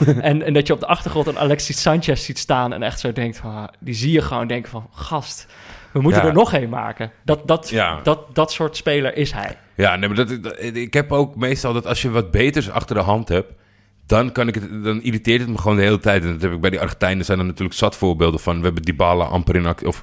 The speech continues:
Speaker 1: volgens mij niet in actie gezien.
Speaker 2: Mhm.
Speaker 1: Ja, ik vind dat ook, eh, die Pavon. En dat is dan
Speaker 2: Ja.
Speaker 1: ook, maar dat is dan ook, weet je, zo Messi moet je ook je verantwoording nemen. Het is een jongen die in de eigen competitie speelt,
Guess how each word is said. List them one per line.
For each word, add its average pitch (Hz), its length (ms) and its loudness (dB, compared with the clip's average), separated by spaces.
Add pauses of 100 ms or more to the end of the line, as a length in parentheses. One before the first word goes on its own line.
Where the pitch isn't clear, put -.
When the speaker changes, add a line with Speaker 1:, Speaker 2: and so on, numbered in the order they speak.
Speaker 1:
volgens 80 240 -6
mij 85 100 0
niet 95 240 2
in 104 80 2
actie 87 260 -6
gezien. 90 320 -6 (140)
Speaker 2:
Mhm. 117 220 -4 (680)
Speaker 1:
Ja, - 100 -8
ik - 100 -10
vind - 160 -10
dat 85 200 -10
ook, 95 300 -4
eh, 92 280 2
die 87 120 0
Pavon. 95 680 2
En 87 260 -12 (140)
dat 92 140 -4
is 85 80 -8
dan 101 100 0
Speaker 2:
Ja. 107 100 2
Speaker 1:
ook, 110 180 0
maar 107 120 2
dat 110 140 4
is 117 60 2
dan 110 100 0
ook, 113 120 0
weet 101 180 2
je, 107 80 -4
zo 107 180 0 (560)
Messi 95 580 0 (360)
moet 104 180 -4
je 104 160 0
ook 113 180 0
je 113 80 0
verantwoording 101 500 2
nemen. 87 160 2
Het 85 100 -2
is 85 80 -4
een 95 100 2
jongen 98 320 4
die 95 160 2
in 92 120 -2
de 85 60 -4
eigen 104 240 -2
competitie 101 420 -2
speelt, 98 400 2